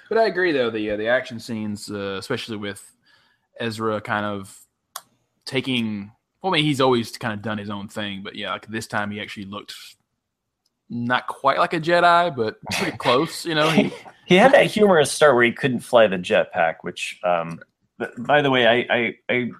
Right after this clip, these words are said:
Speaker 2: you know, you and I come, we were talking about this before the podcast. You and I come from the show in two different perspectives.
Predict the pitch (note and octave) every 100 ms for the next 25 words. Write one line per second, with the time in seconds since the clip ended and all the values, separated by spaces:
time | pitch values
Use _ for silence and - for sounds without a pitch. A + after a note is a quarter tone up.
0 | _ _ - - - - - E3 C3 C3
1 | C#3+ E3 C#3 C3+ B2+ A#2+ A#2+ A#2+ A2+ A2
2 | A#2 G#2 F#2+ F#2+ F2+ F#2 - G2 F2 F#2+
3 | F#2 F2+ E2 D#2+ - G2 F#2 F#2 F#2 F#2
4 | E2+ E2+ _ _ _ - F2+ - F2+ E2+
5 | D#2+ F2 - A2 F2+ - - - - F#2+
6 | - E2 -